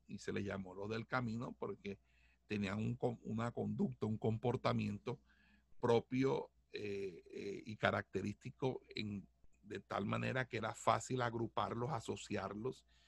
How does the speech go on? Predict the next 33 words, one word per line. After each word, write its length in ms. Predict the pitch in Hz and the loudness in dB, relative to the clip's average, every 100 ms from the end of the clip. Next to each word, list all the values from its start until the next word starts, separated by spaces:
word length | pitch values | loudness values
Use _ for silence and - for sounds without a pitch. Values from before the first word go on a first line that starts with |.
| - _ | -20 _
identificarlos. 1080 | 113 107 104 104 98 101 - 92 92 107 135 - _ _ - - _ _ | 2 4 4 0 -6 -6 -2 -2 0 -6 -8 -12 _ _ -20 -20 _ _
Y 220 | - 98 | -4 2
entonces 600 | 107 104 101 101 117 120 - | 2 4 2 6 4 4 -2
el 240 | 98 107 | 0 2
nombre 420 | 104 104 110 117 | 2 2 4 4
es, 120 | 117 - | 2 0
no, 180 | 110 | 0
esto, 420 | 113 - 110 110 - | 0 -2 -2 -2 -4
esta 280 | 98 - 113 | -6 -4 0
gente 320 | 117 113 120 | 0 2 2
anda 260 | 110 107 113 | 2 2 2
en 220 | 104 101 | 2 0
ese 260 | 98 - | 0 -2
camino, 500 | - 104 127 123 110 - _ - - - _ _ | 0 2 6 4 4 -6 _ -20 -20 -20 _ _
en, 200 | 98 104 | -8 -6
eh, 200 | - 156 | -8 -8
tienen 300 | - 101 107 | -2 2 2
una 400 | 113 113 113 110 | 4 4 4 4
forma 580 | - - 123 123 127 123 | 0 8 10 12 8 0
de 120 | 101 | -2
ser, 340 | - 117 117 127 | 0 8 8 8
una 260 | 117 104 101 | 2 0 0
forma 460 | 107 104 110 110 | 2 2 2 2
de 80 | 101 | 0
hacer 320 | - - 104 | -4 2 4
las 180 | 113 117 | 4 -2
cosas, 440 | - 104 101 110 - - - - - _ - - - - - | 0 0 0 -4 -8 -14 -20 -20 -20 _ -20 -18 -16 -12 6
cata-, 420 | 110 104 - 95 | 8 8 6 2
característica, 960 | 107 104 104 - 127 117 - 135 135 | 4 4 4 2 2 0 -4 -4 -2
y 100 | 120 | -2
obviamente 580 | 107 107 107 104 104 - | 0 -2 0 0 -2 -4
esa 220 | 113 113 | -4 -4
forma 460 | - 110 104 104 120 | -4 -2 -2 -2 -4